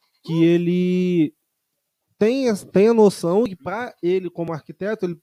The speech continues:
Speaker 1: quer estudar uma área da psicologia, porque dependendo do ambiente que você está, do como que é o ambiente da sua casa, a cor da parede, isso influencia muito psicologicamente a pessoa.
Speaker 2: Sim.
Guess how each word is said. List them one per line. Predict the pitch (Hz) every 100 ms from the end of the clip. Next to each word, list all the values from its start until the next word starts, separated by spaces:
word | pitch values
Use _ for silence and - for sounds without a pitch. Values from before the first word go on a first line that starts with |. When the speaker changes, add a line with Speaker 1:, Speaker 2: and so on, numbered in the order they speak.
| _ -
Speaker 1:
quer | 202 247
estudar | - 185 180
uma | 180 165
área | 160 156
da | 160
psicologia, | - - 175 175 160 175 214
porque | 220 - 180 175 139 _ _ _ _ _ _
dependendo | 165 185 202 196 214 262 247
do | 190 226 214 160 - _ _
ambiente | 175 190 190 196 247 254 -
que | 208
você | 185 190
está, | 185 147 - 170 180 175 156
do | 147
como | 147 196 240 233
que | 208
é |
o | 196
ambiente | 190 180 180
da | 175
sua | 165 185 170
casa, | - 160 175 175 151 127 135 _ _ _
a | 175
cor | 170 208 196
da | 190
parede, | 190 170 208 190
isso | -
influencia | 208 - 214 214 - 220
muito | 190 220 220
psicologicamente | - 233 - - 185 180 196 190 202 185 180
a | 202
pessoa. | - 214 - 190 175
Speaker 2:
Sim. | 117